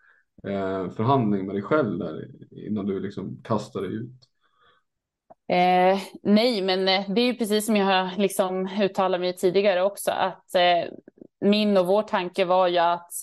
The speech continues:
Speaker 2: eh, jag, om det finns en spelare som är i närheten, ehm, precis som när man ska göra ett vanligt byte med målvakten, eh, att är det ett läge där jag ser att bollen håller på att åka in och jag ser att en spelare är på väg mot bänken,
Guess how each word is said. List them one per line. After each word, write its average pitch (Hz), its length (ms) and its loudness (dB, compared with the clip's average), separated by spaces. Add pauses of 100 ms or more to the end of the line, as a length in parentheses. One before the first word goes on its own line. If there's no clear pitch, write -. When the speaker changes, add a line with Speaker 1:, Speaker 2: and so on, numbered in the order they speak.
(540)
Speaker 2:
eh, 165 400 4
jag, 180 400 2 (480)
om 202 160 4
det 190 100 2
finns 196 220 -2
en 196 80 -4
spelare 185 540 0
som 185 160 -4
är 175 40 2
i - 20 2
närheten, 180 840 0 (260)
ehm, 170 840 2
precis 180 280 2
som 180 100 2
när 165 60 2
man 165 120 2
ska 180 140 -2
göra 165 220 4
ett 202 120 -2
vanligt 170 280 0
byte 175 360 0
med 170 140 0
målvakten, 175 760 0 (640)
eh, 170 320 4
att 180 140 -6
är 196 220 2
det 202 60 -2
ett 196 140 -6
läge 175 340 2
där 170 480 0 (100)
jag 175 300 2
ser 170 240 4
att 170 160 -2
bollen 175 300 0
håller 165 200 0
på 165 260 2
att - 100 2
åka - 300 0
in 196 480 -2 (360)
och 185 320 0
jag 170 200 2
ser 196 220 2
att 170 140 -4
en 165 80 -4
spelare 170 380 2
är 165 40 -4
på 165 140 -2
väg 165 220 2
mot 165 140 -8
bänken, 190 720 0